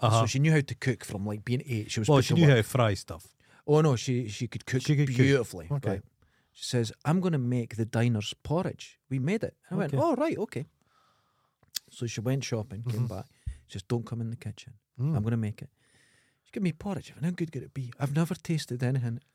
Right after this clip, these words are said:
Speaker 2: like it in my
Speaker 1: Oh,
Speaker 2: life.
Speaker 1: you have to soak it beforehand.
Speaker 2: Now, hold on. I'll tell you how she made it.
Speaker 1: Uh-huh.
Speaker 2: Porridge,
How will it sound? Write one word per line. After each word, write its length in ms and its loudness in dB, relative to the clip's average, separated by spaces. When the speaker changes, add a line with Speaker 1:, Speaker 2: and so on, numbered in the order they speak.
Speaker 2:
like 180 -2
it 20 -10
in 80 -4
my 60 0
Speaker 1:
Oh, 40 0
Speaker 2:
life. 260 -2
Speaker 1:
you 60 -8
have 120 -6
to 100 -10
soak 340 -4
it 140 -8
beforehand. 720 -14
Speaker 2:
Now, 200 2
hold 280 -6
on. 200 -4
I'll 80 -10
tell 160 -2
you 100 -2
how 60 -2
she 160 -10
made 180 -6
it. 60 -18
Speaker 1:
Uh-huh. 220 -6
Speaker 2:
Porridge, 420 2